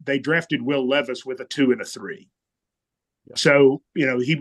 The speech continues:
Speaker 1: he cost them two draft picks at this point. And, you know, if he ends up being the quarterback for the next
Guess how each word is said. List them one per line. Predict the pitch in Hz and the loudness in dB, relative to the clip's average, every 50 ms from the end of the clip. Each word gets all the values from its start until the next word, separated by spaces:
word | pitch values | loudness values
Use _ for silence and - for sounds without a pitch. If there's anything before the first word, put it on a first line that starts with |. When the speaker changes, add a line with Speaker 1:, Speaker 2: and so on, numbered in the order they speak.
| 165 | -4
Speaker 1:
he | - - 160 165 | -4 -4 -4 -6
cost | - - 160 160 156 - | -4 -2 -2 -2 -2 -2
them | - 156 135 120 | -4 -4 -6 -6
two | - - 165 151 147 | -4 -2 -2 -2 0
draft | 143 135 135 131 123 - - _ | 0 0 0 0 0 -2 -4 _
picks | - 135 123 - - 131 | -4 -4 -4 -4 -6 -8
at | 123 120 - | -8 -6 -4
this | 139 135 131 | -4 -4 -4
point. | - - - 131 123 120 120 127 139 - | -4 -6 -4 -2 0 0 0 -2 -4 -4
And, | 127 117 117 117 117 _ _ - - - _ _ _ _ _ _ - | -6 -6 -6 -6 -6 _ _ -20 -20 -20 _ _ _ _ _ _ 2
you | 180 | 2
know, | 151 | 2
if | - | 4
he | 151 156 151 | 4 4 4
ends | 151 - | 4 4
up | 160 143 - | 0 0 0
being | 143 143 139 135 | 0 0 0 0
the | 117 | -2
quarterback | - - 156 180 208 160 107 120 120 120 135 - _ _ _ _ _ _ _ _ _ _ | -4 0 2 2 2 2 0 -2 -2 -2 -2 -4 _ _ _ _ _ _ _ _ _ _
for | - 123 | -6 -4
the | 123 123 | -2 -2
next | 123 127 123 - - - | -2 -2 -2 -4 -8 -14